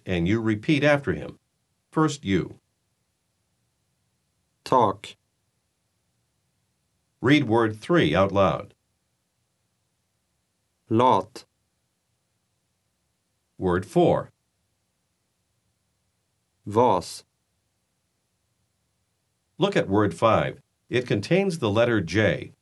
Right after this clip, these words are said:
Speaker 1: which has a different sound than in English. Listen and repeat.
Speaker 2: Ja. Ja.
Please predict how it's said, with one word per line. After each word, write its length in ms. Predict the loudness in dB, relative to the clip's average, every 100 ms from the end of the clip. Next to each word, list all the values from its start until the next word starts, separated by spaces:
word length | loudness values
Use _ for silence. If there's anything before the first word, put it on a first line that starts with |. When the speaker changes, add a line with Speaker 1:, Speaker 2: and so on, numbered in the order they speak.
| -10
Speaker 1:
which 180 | -8 -2
has 220 | -2 -2
a 60 |
different 540 | -4 -2 -2 0 -2 -2
sound 480 | 0 2 2 0 -2
than 200 | 0 2
in 100 | 2
English. 480 | 2 -2 -10 -16 _ _ _ _ _
Listen 380 | -2 0 0 -2
and 120 | -2
repeat. 420 | -2 -4 -8 -8 -20 _ _ _ _ _ -8
Speaker 2:
Ja. 420 | 0 2 2 -2 -10 _ _ _ _ _ _ _ _ _ _ _ _ _ _ _ _ _ _ _
Ja. 400 | 2 4 4 0